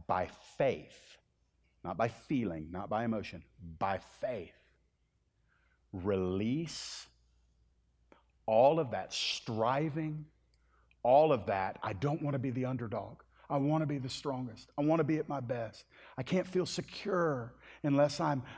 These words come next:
I'm doing and doing and doing." I want you just to, by faith, release that. And what I'm gonna do is I'm just gonna pray,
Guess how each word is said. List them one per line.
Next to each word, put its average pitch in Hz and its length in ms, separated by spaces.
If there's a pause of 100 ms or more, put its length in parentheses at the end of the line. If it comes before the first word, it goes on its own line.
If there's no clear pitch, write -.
I'm 135 140
doing 170 320
and 147 120
doing 147 260
and 123 80
doing." 123 260 (180)
I 113 60
want 127 320
you 120 160
just - 400
to, 107 240 (120)
by 98 200
faith, 120 580
release 107 520
that. - 440 (480)
And 95 100
what 98 120
I'm 107 120
gonna 139 140
do 95 460
is 98 160
I'm 110 100
just 123 180
gonna 95 160
pray, 92 380